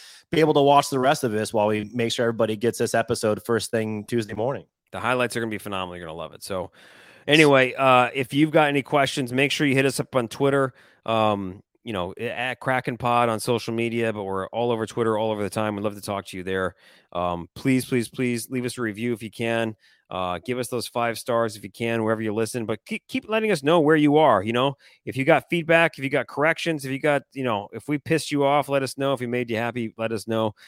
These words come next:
Speaker 2: It's all about, you know, talking to you on a daily basis and then pumping this, uh, podcast out. So,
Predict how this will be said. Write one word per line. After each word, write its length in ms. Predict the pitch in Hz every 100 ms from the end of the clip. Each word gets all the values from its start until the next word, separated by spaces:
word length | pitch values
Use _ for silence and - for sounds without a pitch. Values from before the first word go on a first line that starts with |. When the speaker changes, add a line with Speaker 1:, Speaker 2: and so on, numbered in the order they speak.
| - _
Speaker 2:
It's 160 | - 127
all 140 | 123
about, 340 | 120 117 113 -
you 120 | 113
know, 60 | 101
talking 380 | 113 110 110
to 60 | 101
you 320 | 107 110 107 _ _ _
on 160 | 98 101
a 20 |
daily 280 | 101 107 101
basis 440 | 101 101 - 104
and 80 | 98
then 200 | 95 90 -
pumping 300 | 107 95 98
this, 240 | 95 -
uh, 200 | 98 92
podcast 580 | - 95 95 95 92 92
out. 200 | 90 82
So, 280 | 85 82